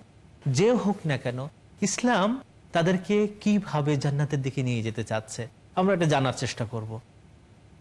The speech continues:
অনেকে মনে করেন যে, "হুজুর, আপনি কি বলেন? জান্নাতে যাওয়ার লোভে যদি আমি ইবাদত করি, তাহলে তো আমি লোভী হয়ে গেলাম, আমার তো একটা উদ্দেশ্য থাকলো।" ইবাদত করতে হবে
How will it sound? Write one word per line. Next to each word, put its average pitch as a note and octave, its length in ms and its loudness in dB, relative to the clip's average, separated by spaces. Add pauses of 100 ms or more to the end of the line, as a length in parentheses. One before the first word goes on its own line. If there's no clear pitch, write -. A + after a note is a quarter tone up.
(200)
অনেকে G#3+ 280 4
মনে G#3+ 220 4
করেন A3 240 2
যে, A3+ 80 2
"হুজুর, G#3 300 2
আপনি G#3+ 200 0
কি B3+ 220 0
বলেন? A#2 340 0 (680)
জান্নাতে A3+ 440 2
যাওয়ার A#3+ 360 2
লোভে F#3+ 440 4
যদি A3 220 2
আমি A3 180 4
ইবাদত F3 480 2
করি, F3 180 2
তাহলে F#3 220 0
তো G3+ 120 -2
আমি G3+ 160 2
লোভী F#3+ 340 4
হয়ে C#3+ 300 4
গেলাম, A2 280 0 (500)
আমার G#3+ 180 2
তো A3+ 120 0
একটা G#3+ 400 4 (220)
উদ্দেশ্য F#3 500 2
থাকলো।" G#2+ 440 -4 (420)
ইবাদত F3+ 480 4
করতে A3+ 300 0
হবে A#3+ 260 2